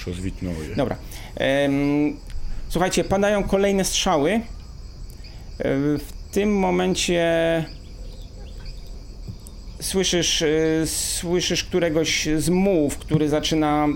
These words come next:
Speaker 2: zaczyna tupać i próbuje się wyrwać, e, uwiązany od, e, w tym momencie do czegoś. Ktoś go musiał uwiązać.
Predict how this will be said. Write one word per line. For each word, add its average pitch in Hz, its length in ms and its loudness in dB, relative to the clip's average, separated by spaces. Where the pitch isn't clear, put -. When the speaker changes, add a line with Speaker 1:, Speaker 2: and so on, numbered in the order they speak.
Speaker 2:
zaczyna 151 480 0
tupać 175 640 0
i 160 440 2
próbuje 170 340 2
się 170 180 2
wyrwać, 147 760 0
e, 147 40 2
uwiązany 151 840 2
od, 135 200 0
e, 135 40 -8
w - 80 -10
tym 156 180 2
momencie 139 800 2
do 139 280 -2
czegoś. 139 380 0
Ktoś 151 220 -2
go 151 80 2
musiał 143 300 0
uwiązać. 123 400 2